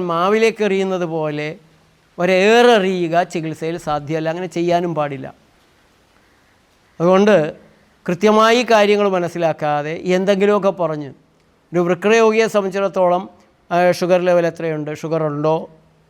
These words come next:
ബി പി എത്ര കൂടുതലാണ്, എത്ര കാലമായി, ഏതെല്ലാം മരുന്ന് കഴിച്ചു, ക്രിയാറ്റിൻ്റെ അളവ് എത്രയാണ്,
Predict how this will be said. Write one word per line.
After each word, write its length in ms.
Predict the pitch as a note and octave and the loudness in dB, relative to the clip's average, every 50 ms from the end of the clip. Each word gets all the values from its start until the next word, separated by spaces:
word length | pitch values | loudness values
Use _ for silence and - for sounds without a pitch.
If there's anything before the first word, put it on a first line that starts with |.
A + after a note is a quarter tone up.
| _ _ _ _ - | _ _ _ _ -6
ബി 180 | D3 F3+ G3+ G#3 | -2 0 0 0
പി 160 | G#3 G#3+ A3 | 0 2 2
എത്ര 240 | G#3 G3 G#3 G3 F#3+ | 2 2 2 2 0
കൂടുതലാണ്, 680 | F3 F3 F3 E3+ E3+ E3 E3 D#3+ D#3 D#3 D#3 D#3+ - - - - _ - | 0 0 0 0 0 0 0 0 -2 -2 -4 -6 -8 -12 -14 -20 _ -6
എത്ര 220 | E3 E3 E3 - G#3 | -4 -4 -2 0 2
കാലമായി, 720 | G#3 F#3+ F#3+ F3+ F3 F3 E3 D#3+ D#3 D3+ D3+ D#3 E3+ G3 - - F3 | 2 4 4 4 4 2 0 -2 -4 -6 -6 -8 -10 -12 -12 -8 -4
ഏതെല്ലാം 500 | E3 E3 F#3 G3 G3+ G3+ G#3 G3+ F#3+ F#3 | 0 2 2 4 4 4 4 4 2 2
മരുന്ന് 260 | F3 F3 E3 D#3+ E3 | -2 -2 -2 -4 -6
കഴിച്ചു, 540 | D#3 D3+ D3 D3 C#3 - - E3+ F3+ G3+ - - _ _ _ _ _ _ _ _ _ _ _ _ _ _ _ _ _ _ _ _ _ _ _ _ _ - - | -6 -6 -8 -8 -10 -10 -8 -6 -6 -6 -8 -14 _ _ _ _ _ _ _ _ _ _ _ _ _ _ _ _ _ _ _ _ _ _ _ _ _ -2 2
ക്രിയാറ്റിൻ്റെ 580 | F#3 G#3 G#3+ A3 A3 A3+ A3 A#3 A#3+ A#3+ A#3 | 4 6 6 6 6 6 4 4 2 4 4
അളവ് 220 | A3+ G#3+ G#3 G3+ G3+ | 4 6 6 4 4
എത്രയാണ്, 600 | F#3+ - F#3 F3+ F3 D#3+ D#3 D#3 D3+ D3+ D#3+ G3 | 2 0 0 0 0 2 0 0 -2 -4 -8 -14